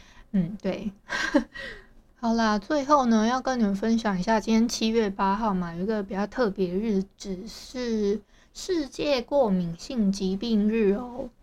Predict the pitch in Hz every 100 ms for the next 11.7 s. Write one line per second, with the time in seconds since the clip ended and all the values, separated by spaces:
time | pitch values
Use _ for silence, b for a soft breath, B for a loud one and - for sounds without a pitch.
0 | b b b b b _ _ 254 247 233
1 | 302 277 285 262 220 190 190 226 240 196
2 | 190 214 208 220 220 190 185 190 190 202
3 | 180 180 208 220 240 196 202 180 175 185
4 | 196 196 214 208 226 - - 226 - -
5 | - - - - B B - 233 262 226
6 | - 214 262 269 196 196 - 330 b b
7 | b - 208 175 180 - - 311 - 208
8 | 233 254 208 196 240 233 254 - 208 196
9 | 247 - - - - 233 240 262 262 269
10 | - - 180 - 185 214 233 214 - -
11 | - - 175 208 208 - 233